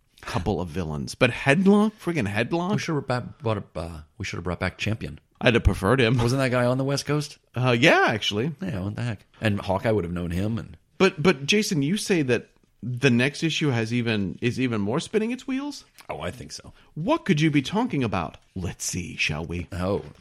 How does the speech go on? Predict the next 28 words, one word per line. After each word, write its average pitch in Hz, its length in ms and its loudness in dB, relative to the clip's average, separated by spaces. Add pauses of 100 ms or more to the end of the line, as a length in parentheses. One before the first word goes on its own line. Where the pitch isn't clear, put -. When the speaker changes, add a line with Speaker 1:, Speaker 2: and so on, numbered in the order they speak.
Speaker 2:
yes. 85 460 -10
Speaker 1:
It's 131 180 4
West 151 260 6
Coast 151 180 4
Avengers 127 320 0
number 123 200 2
eleven 117 320 2
from 107 140 -4
August 117 380 -4
of 90 100 -8
nineteen 110 320 -4
eighty-six. 110 480 -2
It 131 80 -2
is 135 100 -2
still 160 340 -2
Steve 110 240 -2
Englehart 113 440 -2
and 87 100 -6
Al 110 160 -4
Milgrom. 110 440 -6 (300)
This 175 240 4
one 127 120 -2
is 110 120 -6
called 95 480 -4
Pride 147 680 0 (360)
of 117 180 2
the 117 100 0
Regiment. 90 600 -4